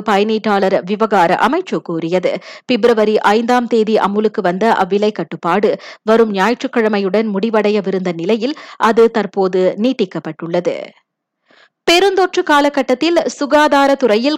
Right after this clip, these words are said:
கோவிட் தொடர்பான கொள்முதல்களில் ஊழல் மற்றும் முறைகேடுகள் நடந்ததாக கூறப்படும் புகார்களை விசாரிக்க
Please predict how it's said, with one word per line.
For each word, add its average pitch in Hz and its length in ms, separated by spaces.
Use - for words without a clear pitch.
கோவிட் 277 320
தொடர்பான 233 560
கொள்முதல்களில் 220 880
ஊழல் 311 420
மற்றும் 262 320
முறைகேடுகள் 254 720
நடந்ததாக 220 600
கூறப்படும் 208 540
புகார்களை 226 600
விசாரிக்க 185 640